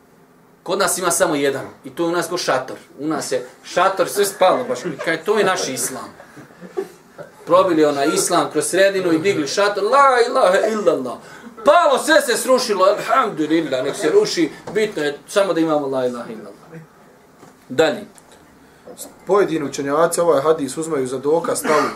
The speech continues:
Speaker 2: da je onaj koji ostavi namaz napustio islam. Jer kada se stup sruši, tada se sruši ono što je na njemu opstojalo.
Speaker 1: E,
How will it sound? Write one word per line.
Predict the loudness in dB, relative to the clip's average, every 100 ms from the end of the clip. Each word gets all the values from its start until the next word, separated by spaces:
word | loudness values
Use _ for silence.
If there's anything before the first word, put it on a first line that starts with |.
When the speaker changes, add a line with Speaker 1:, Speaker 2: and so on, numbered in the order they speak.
| -8
Speaker 2:
da |
je | -2
onaj | 0 2 0
koji | 0 2
ostavi | 2 0 -2
namaz | 0 0 0 0
napustio | -2 -4 -6 -4
islam. | -4 -6 -10 -14 -20 -20 -12
Jer | -8
kada | -4 -2 -2
se | -4
stup | -4 -4 -4
sruši, | -8 -10 -8 -10 -6
tada | -2 0 0
se | -4
sruši | -8 -8 -4
ono | -4 -4
što | -8
je | -8
na | -6
njemu | -6 -10 -8
opstojalo. | -10 -10 -14 -16 -16 -20 -20 _ _ _ -20 -20 -20 -16
Speaker 1:
E, | -10 -10